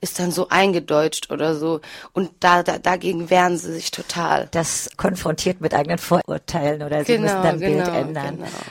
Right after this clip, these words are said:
Speaker 2: Und, äh, du musst dich ziemlich behaupten, vermute ich
Speaker 1: Genau,
Speaker 2: mal.
Speaker 1: also auf jeden Fall muss ich dann mal sozusagen auf den Tisch hauen und sagen, so ist es und anders nicht. Klar hatten wir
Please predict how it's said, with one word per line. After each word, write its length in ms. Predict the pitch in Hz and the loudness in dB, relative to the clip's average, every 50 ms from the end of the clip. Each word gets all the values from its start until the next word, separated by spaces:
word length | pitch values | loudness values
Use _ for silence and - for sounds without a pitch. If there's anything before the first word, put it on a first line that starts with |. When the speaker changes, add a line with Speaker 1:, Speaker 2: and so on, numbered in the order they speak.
| - - _ | -16 -10 _
Speaker 2:
Und, 380 | - 170 165 - - - - - | -6 -6 -6 -6 -6 -4 -2 -2
äh, 80 | 160 | -2
du 160 | - - 160 | -2 -2 -2
musst 300 | 160 165 180 - - - | -2 -2 -4 -4 -4 -2
dich 320 | 180 175 - - - 196 - | -2 -2 -2 -4 -6 -6 -6
ziemlich 280 | - - 165 156 156 - | -4 -4 -4 -4 2 2
behaupten, 520 | 160 - - 151 - - - - 135 127 | 2 4 4 2 0 -2 -6 -10 -8 -6
vermute 200 | - - 170 226 214 | -6 0 2 4 4
ich 40 | 208 | 6
Speaker 1:
Genau, 260 | 196 185 180 170 - | 6 6 4 4 2
Speaker 2:
mal. 80 | 170 - | 0 0
Speaker 1:
also 220 | - 175 175 170 | 0 0 2 2
auf 200 | 160 185 175 - | 0 0 0 -2
jeden 180 | - 190 190 185 | -2 -2 -2 0
Fall 180 | - 208 196 185 | 0 2 2 2
muss 240 | 190 185 175 - | 0 -2 -4 -6
ich 100 | 196 - | -8 -4
dann 200 | - 190 185 185 185 | -2 0 0 2 2
mal 260 | 180 175 175 175 170 | 2 2 2 2 0
sozusagen 580 | 175 175 170 - - 170 165 180 180 175 175 180 | -2 -6 -6 -6 -6 -2 0 0 0 0 0 -2
auf 100 | 180 175 | -2 -4
den 100 | 175 - | -4 -6
Tisch 240 | - 196 190 - | -6 -6 -4 -2
hauen 240 | 214 208 185 185 185 | 2 4 4 6 4
und 140 | 180 180 165 | 4 2 0
sagen, 260 | 165 170 175 180 175 | 0 0 0 0 0
so 80 | 160 - | -2 -2
ist 240 | - 190 - - - | -4 -4 -2 -2 -2
es 240 | - 196 - - | -2 -2 -4 -6
und 180 | - - - - | -6 -6 -6 -6
anders 380 | - - 175 165 165 - - 185 | -6 -4 -4 -4 -4 -4 -4 0
nicht. 260 | 202 233 240 - - - - - - - - - - - - - - - _ _ _ | 0 0 0 -2 -6 -16 -18 -18 -18 -16 -16 -16 -16 -16 -18 -18 -20 -20 _ _ _
Klar 280 | - 170 165 165 160 | -4 -2 -2 0 0
hatten 340 | 165 170 170 170 - 170 170 | 0 -2 -4 -4 -4 -4 -4
wir 180 | 160 165 165 | -2 -2 -4